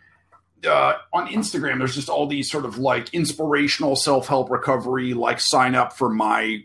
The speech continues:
you know, continuing seminar and we will bill your credit card each month and you get the tote bag." And I'm like, "Man, fuck that." Because, like, I, I want your money. I want everybody's money.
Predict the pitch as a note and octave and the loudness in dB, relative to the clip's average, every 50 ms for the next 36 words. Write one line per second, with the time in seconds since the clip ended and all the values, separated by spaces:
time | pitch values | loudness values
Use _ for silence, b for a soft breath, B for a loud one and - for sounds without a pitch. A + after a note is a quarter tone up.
0 | _ _ - D3+ C3 A#2+ G#2+ - - C3 A#2 - C#3 C3 B2+ A#2+ A#2+ A#2+ A2+ - | _ _ -2 0 0 0 0 0 -2 -2 0 2 0 0 2 0 -2 -4 -4 -2
1 | - C#3 B2+ A#2+ B2+ A#2+ A#2 A#2 A#2 A#2 A#2 A2 A2 B2 A#2+ A2+ A2+ A2 A2 G#2 | -2 0 0 0 0 0 0 0 0 0 0 0 0 0 0 0 0 -2 -2 0
2 | B2 B2+ A#2+ B2 A#2+ A#2+ A#2+ - B2+ A#2+ A2+ A2+ - - A#2 A2+ A2+ A2+ A2+ G#2 | 2 2 2 2 0 -2 -2 -2 -2 -2 -2 -2 -2 0 0 0 0 0 -4 -6
3 | - - A#2 A2+ A2+ G#2 - A#2 A2 G#2 A#2 B2 A#2+ G2+ - - - A2+ A2+ G#2+ | -4 -4 -2 -2 -2 -4 -6 -8 -4 -4 -4 -4 -6 -10 -10 -4 0 0 0 0
4 | G#2+ A2+ A2 G#2+ G#2+ G#2+ G#2+ G#2+ G#2 G#2 G#2+ A#2 G#2+ G#2+ - B B B B B | -2 -2 -2 -2 -2 -2 -4 -4 -4 -2 -2 -2 -2 -4 -6 B B B B B
5 | B B F#3+ F#3+ G3+ G3+ - - - G#3+ F#3 - - - G2+ E2+ E2+ E2+ - - | B B -4 -4 -4 -6 -8 -2 0 0 0 2 0 -2 -2 0 0 -2 -4 -8
6 | _ - C3 C#3+ C3+ - C3+ C3+ C3 - - - - - _ _ _ _ _ _ | _ 0 2 2 2 4 2 2 4 4 0 0 -2 -6 _ _ _ _ _ _
7 | _ _ C3 D3 D#3 C#3+ - - - - _ B B B B B - - B3+ C#4 | _ _ 2 4 4 4 2 -2 -8 -12 _ B B B B B 2 2 2 2
8 | - - - A#3+ B3 F#3+ E3+ G3+ A#3 A#3+ - C#3+ C3+ A#2 B2 B2+ D3+ D3 - F#2+ | 2 2 0 2 4 4 6 6 6 6 4 2 0 2 4 2 2 2 -2 -6
9 | G2+ - - - D3 D3+ G3 G#3 G#3 - F3 F3+ G3 G3 A3 G3+ C#3+ A#2+ G#2 G2+ | -10 -8 -6 -4 -2 2 2 2 2 2 2 0 2 2 0 0 0 0 -2 -2
10 | G#2 G2 - A#2 A2+ G#2 G2 F#2+ F2 - | -4 -6 -4 -4 -4 -4 -6 -8 -12 -12